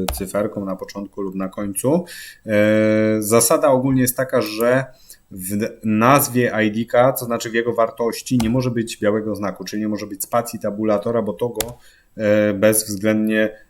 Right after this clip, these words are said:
wyklucza. Z czego, jak wam powiedziałem, e, najmniej kłopotów, e, w przyszłości,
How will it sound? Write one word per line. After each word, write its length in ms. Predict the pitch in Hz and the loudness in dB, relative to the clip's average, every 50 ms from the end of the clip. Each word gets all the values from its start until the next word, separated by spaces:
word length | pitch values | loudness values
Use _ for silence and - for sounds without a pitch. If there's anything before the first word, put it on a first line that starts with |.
| _ - | _ -8
wyklucza. 640 | 110 110 95 95 113 - - 117 98 - - 85 85 | -6 -4 -2 -2 -2 0 0 -2 -2 -2 -4 -4 -4
Z 100 | - - | -4 -2
czego, 220 | - 143 147 147 | -2 0 2 4
jak 160 | 139 131 131 | 4 4 4
wam 140 | 135 135 127 | 4 2 0
powiedziałem, 760 | 127 127 117 123 120 117 123 117 117 117 120 120 127 135 131 - - - - - _ - - | 0 -2 -2 -2 -2 0 2 2 2 2 2 0 0 -2 -6 -10 -18 -20 -20 -20 _ -12 -6
e, 500 | 110 110 110 110 110 110 110 110 110 110 | -4 -2 0 0 0 0 0 0 0 0
najmniej 640 | 110 110 113 117 120 117 123 127 131 139 143 135 135 | 2 4 4 6 6 6 6 8 8 6 6 4 0
kłopotów, 680 | - - 110 92 - - 120 120 117 - 127 127 123 | -6 -8 -10 -8 -4 0 0 0 0 2 -2 -2 -2
e, 200 | - - - 127 117 113 110 110 110 110 107 110 110 107 110 110 | -4 -10 -12 -10 -6 -4 -2 0 0 0 0 0 0 0 0 -2
w 260 | 107 - - - - - | -4 -6 -10 -14 -14 -12
przyszłości, 1040 | - - - 113 - - 123 120 117 120 120 123 - - - - 120 120 123 127 123 | -10 -6 -6 -4 -4 -4 -2 0 0 0 0 -2 -4 -10 -6 -2 0 0 0 0 -2